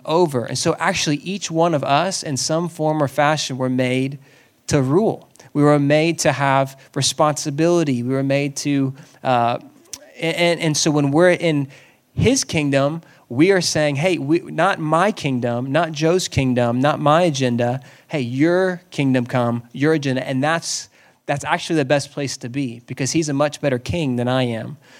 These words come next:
a-, and than you are, than all of us are. And so it helps redirect our desires and our intention and our purpose. So why does this also give us hope? It reminds us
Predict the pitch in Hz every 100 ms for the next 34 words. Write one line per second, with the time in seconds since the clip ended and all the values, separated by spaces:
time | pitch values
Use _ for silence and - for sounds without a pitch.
0 | - 131 127 143 139 143 143 151 220 143
1 | - 139 135 143 143 175 202 143 120 131
2 | 113 127 - - - 143 - 170 151 139
3 | 208 - - - 139 180 190 170 165 170
4 | - 143 135 127 131 143 156 147 139 127
5 | 120 156 139 131 127 113 - 180 - -
6 | 131 - - - - - - - 156 151
7 | 165 214 202 165 170 165 170 151 135 -
8 | 208 220 - - - - 156 156 160 202
9 | 233 170 151 -